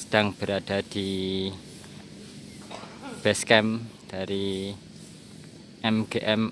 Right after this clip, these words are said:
Adventure. Ini dia, ini dia base campnya. Ini ada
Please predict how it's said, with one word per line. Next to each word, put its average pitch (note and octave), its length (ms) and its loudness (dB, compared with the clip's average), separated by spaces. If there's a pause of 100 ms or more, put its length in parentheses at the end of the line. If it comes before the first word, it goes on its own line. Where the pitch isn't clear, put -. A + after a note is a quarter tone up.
(120)
Adventure. A2 560 -2 (720)
Ini G#2 160 -4
dia, G#2+ 240 0 (880)
ini G#2 80 -10
dia F#2+ 320 0
base - 240 -2
campnya. G#2 400 0 (160)
Ini G2 160 -6
ada F#2 400 -4